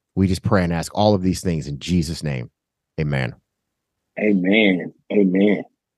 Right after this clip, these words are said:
Speaker 1: Brother, thank you so much for being on the show today. Thank you so much for just everything you just, you shared. Thank you for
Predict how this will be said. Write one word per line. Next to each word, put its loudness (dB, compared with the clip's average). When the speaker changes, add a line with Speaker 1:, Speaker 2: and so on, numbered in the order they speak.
Speaker 1:
Brother, 2
thank 0
you 2
so 2
much 2
for -6
being 2
on -4
the -4
show 2
today. 4
Thank 2
you -2
so 0
much 2
for -6
just -4
everything 2
you 0
just, 0
you -4
shared. 2
Thank -2
you -4
for 2